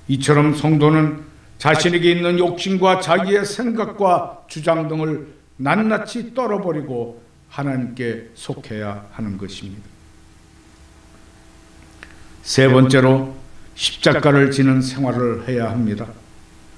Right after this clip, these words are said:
예수님께서 처형을 당하시던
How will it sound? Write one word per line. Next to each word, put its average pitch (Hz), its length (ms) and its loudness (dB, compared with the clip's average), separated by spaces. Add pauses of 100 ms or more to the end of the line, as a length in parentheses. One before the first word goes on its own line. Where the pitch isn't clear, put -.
(1120)
예수님께서 165 840 6
처형을 170 480 4
당하시던 143 840 2